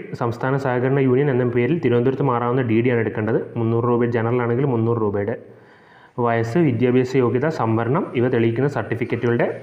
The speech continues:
സ്വയം സാക്ഷ്യപ്പെടുത്തിയ പകർപ്പുകൾ ഉൾപ്പെടെയുള്ള ബയോഡാറ്റ വെള്ള പേപ്പറിൽ തയ്യാറാക്കിയ അപേക്ഷ സഹിതം പതിനഞ്ച് ജൂലൈ രണ്ടായിരത്തി ഇരുപത്തൊന്നിന് വൈകുന്നേരം അഞ്ച് മണിക്ക് മുമ്പായിട്ട് ഈ അഡ്രസ്സിലാണ് കിട്ടേണ്ടത്. ഈ മുകളിൽ എഴുതിയ ഊറ്റുകുഴി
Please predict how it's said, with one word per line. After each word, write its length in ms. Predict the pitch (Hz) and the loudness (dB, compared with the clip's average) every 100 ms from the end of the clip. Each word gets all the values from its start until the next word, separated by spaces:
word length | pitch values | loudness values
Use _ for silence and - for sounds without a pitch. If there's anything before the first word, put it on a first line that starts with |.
| - - - | -16 -20 -8
സ്വയം 220 | 123 123 160 | -2 0 0
സാക്ഷ്യപ്പെടുത്തിയ 760 | 139 - 139 131 113 - 131 147 160 | -2 -2 -2 -2 -4 -4 0 0 2
പകർപ്പുകൾ 420 | 113 117 123 143 139 | 0 -2 0 0 0
ഉൾപ്പെടെയുള്ള 400 | 107 117 120 120 | 0 0 2 0
ബയോഡാറ്റ 360 | 113 110 117 117 190 | 0 0 0 0 0
വെള്ള 160 | 117 120 123 | 0 0 0
പേപ്പറിൽ 320 | 117 139 151 | -2 -2 0
തയ്യാറാക്കിയ 540 | 120 113 113 104 104 170 | 0 0 0 -4 -4 -2
അപേക്ഷ 300 | 131 110 110 120 | 0 -2 -2 -4
സഹിതം 280 | 104 104 - - - - - _ | -2 -2 -2 -6 -18 -20 -20 _
പതിനഞ്ച് 440 | 117 113 127 143 170 131 | -2 0 2 2 2 4
ജൂലൈ 220 | 120 131 135 | 2 2 0
രണ്ടായിരത്തി 420 | 113 117 131 131 | 0 0 -2 0
ഇരുപത്തൊന്നിന് 420 | 117 113 117 120 135 | 0 2 0 0 2
വൈകുന്നേരം 380 | 110 113 127 120 | 2 0 0 0
അഞ്ച് 180 | 107 131 | 0 0
മണിക്ക് 220 | 110 101 113 | 0 -2 -2
മുമ്പായിട്ട് 400 | 107 104 104 - - - - - - - - _ 123 | -2 -2 -2 -4 -6 -14 -20 -20 -20 -20 -20 _ -2
ഈ 60 | 113 | -2
അഡ്രസ്സിലാണ് 540 | 113 117 127 113 139 160 | 0 -2 0 -2 -2 -2
കിട്ടേണ്ടത്. 300 | 107 104 113 | -2 -2 0
ഈ 20 | 110 | 0
മുകളിൽ 240 | 110 113 110 | 2 2 0
എഴുതിയ 180 | 107 233 214 - - 113 | 0 -2 -6 -14 -8 -4
ഊറ്റുകുഴി 360 | 110 180 143 | -2 2 2